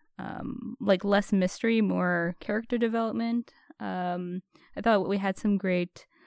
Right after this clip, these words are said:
like, Sonico moments, Sonico Ron moments, a little bit of Kogoro. Uh, he wasn't,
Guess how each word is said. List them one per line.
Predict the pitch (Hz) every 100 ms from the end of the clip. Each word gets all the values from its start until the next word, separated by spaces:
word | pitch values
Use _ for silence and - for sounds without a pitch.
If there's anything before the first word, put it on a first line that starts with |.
| _ _ -
like, | 185 160 - - _ -
Sonico | - - 220 220 - 214 208
moments, | 208 208 208 208 214 214 -
Sonico | 196 196 196 185
Ron | 196 196 196
moments, | 196 196 196 196 196 - - -
a | -
little | 233
bit | 262 240
of | -
Kogoro. | 214 202 202 208 208 220 - - - _ _ _
Uh, | - 196 190 190 185 202
he | 277
wasn't, | 320 415